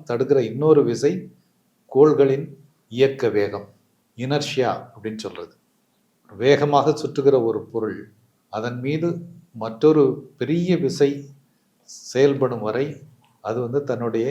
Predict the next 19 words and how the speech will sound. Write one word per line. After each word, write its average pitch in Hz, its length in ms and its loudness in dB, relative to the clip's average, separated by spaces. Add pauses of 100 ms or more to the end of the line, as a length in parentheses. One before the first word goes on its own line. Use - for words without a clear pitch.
(300)
திசையை 131 380 2 (120)
மாற்றிக்கொள்ளாதுங்கிறது 104 960 -6
தான் 143 140 -8
இந்த 101 140 -8 (200)
இனர்ஷியா. 110 500 -6 (480)
இனர்ஷியா 123 500 -4 (100)
என்பது 117 280 -6 (180)
நிலைமம் 127 500 2 (160)
அப்படின்னு 110 360 -12
சொல்றது. 85 240 -20 (360)
கிட்டத்தட்ட 120 400 -6 (140)
அறுநூறு 139 420 -2 (100)
கோடி 143 320 4
ஆண்டுகளுக்கு 117 600 -6 (220)
முன்பாக 117 480 -2 (120)
சூரிய 139 460 -4
குடும்பம் 113 460 -10 (180)
உருவாகும் 123 580 -2
போது 135 260 -2